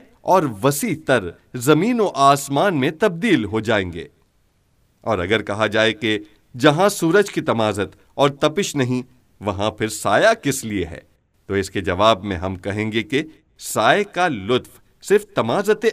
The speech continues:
آفتاب سے بچنے میں نہیں ہے، بلکہ پتوں سے طبی اور اوپر جانے والی رطوبت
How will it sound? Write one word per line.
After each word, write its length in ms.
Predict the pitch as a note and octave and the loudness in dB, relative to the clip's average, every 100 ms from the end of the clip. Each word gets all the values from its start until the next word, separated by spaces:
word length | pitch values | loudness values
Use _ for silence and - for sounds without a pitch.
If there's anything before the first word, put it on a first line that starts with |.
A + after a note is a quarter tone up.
| - | 0
آفتاب 600 | D3 C#3+ C#3 C#3+ D#3 D3+ | 2 2 2 2 2 2
سے 160 | - | -2
بچنے 400 | F#3+ A2 - G2 | -2 -2 -6 -6
میں 120 | G#2 A#2+ | -2 0
نہیں 320 | D3 G3 A#3 | 0 0 -4
ہے، 120 | G#2+ - _ _ _ - | -6 -10 _ _ _ -2
بلکہ 360 | G2+ F#2+ G#2 | 0 0 -2
پتوں 560 | F#2+ - F#2+ - D#3+ G3 | -4 -4 -6 -6 -2 -2
سے 200 | G3 C#3 F#3+ _ | 0 -2 -2 _
طبی 560 | A#2 G2 F#2 A#2+ C3 F3 - _ | -8 -8 -4 0 0 -2 -8 _
اور 240 | - D#3 A3+ | 0 2 2
اوپر 540 | G3 - G3 A3 A3 | -2 -6 -4 0 0
جانے 320 | C3+ B2+ B2 | 4 2 4
والی 340 | A2+ G#2+ G#2 G2+ | 2 2 0 -2
رطوبت 580 | F#2+ F#2 C#3 C3 B2 | -4 -4 -2 0 0